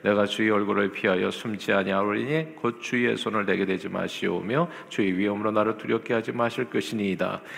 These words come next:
그리하시고 주는 나를 부르소서. 내가 대답하리이다. 혹 내가 말씀하게 하옵시고 주는 내게 대답하옵소서. 나의 죄악이 얼마나 많으니까 나의 허물과 죄를 내게 알게 하옵소서. 주께서 어찌하여 이 얼굴을 가지시고 나를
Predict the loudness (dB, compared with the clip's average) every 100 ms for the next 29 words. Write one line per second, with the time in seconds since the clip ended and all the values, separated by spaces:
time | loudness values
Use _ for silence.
0 | -14 0 6 8 6 6 4 4 2 4
1 | 4 2 2 0 0 -2 -2 -2 0 0
2 | 0 -4 -4 -4 -2 0 -2 -2 -4 -2
3 | 0 0 -2 -2 -4 -4 -2 -2 -4 -4
4 | 2 2 2 -6 -14 -6 -2 0 2 0
5 | 0 -2 -2 -4 -4 -4 -4 -4 -6 -4
6 | -4 0 2 2 2 2 4 2 -2 -2
7 | -2 -2 -2 -2 -2 -4 -6 -2 0 0
8 | -2 -2 -4 0 0 2 2 4 2 0
9 | 2 0 0 -2 -2 -2 -4 -2 -4 -4
10 | -6 -4 -6 -6 -12 -12 -8 -4 2 4
11 | 6 6 6 6 6 10 10 8 6 2
12 | 2 4 2 4 2 2 -2 0 2 4
13 | 4 4 0 -4